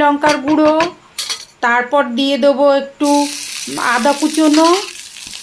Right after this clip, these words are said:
মানে রান্নাটা আজ নিরামিষ হচ্ছে। দিয়ে আমি একসঙ্গে মশলাটা কষিয়ে নেবো ফোড়নটা। ফোড়নটা দিয়ে যখন তেল ছেড়ে দেবে তখন ফোড়নটা আমি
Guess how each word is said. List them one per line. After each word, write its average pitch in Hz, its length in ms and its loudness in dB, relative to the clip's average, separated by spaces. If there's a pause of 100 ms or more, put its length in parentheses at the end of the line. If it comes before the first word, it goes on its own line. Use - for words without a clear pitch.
মানে 254 200 0
রান্নাটা 277 520 0
আজ 381 120 -2
নিরামিষ 339 540 4
হচ্ছে। 220 400 -4 (540)
দিয়ে 269 260 0 (240)
আমি 269 180 2 (300)
একসঙ্গে 294 640 -2 (320)
মশলাটা 262 500 0 (120)
কষিয়ে 262 360 0
নেবো 226 260 0 (120)
ফোড়নটা। 208 440 0
ফোড়নটা 269 460 2
দিয়ে 311 220 0
যখন 294 320 0
তেল 262 280 0
ছেড়ে 302 300 -2
দেবে 339 240 0 (100)
তখন 240 300 -2 (120)
ফোড়নটা 233 480 0
আমি 330 200 -2